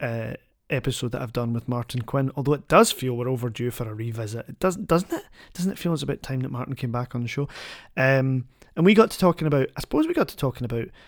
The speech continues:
neurodivergence and introversion and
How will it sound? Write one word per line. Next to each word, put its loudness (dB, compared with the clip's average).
neurodivergence 0
and -4
introversion 0
and -2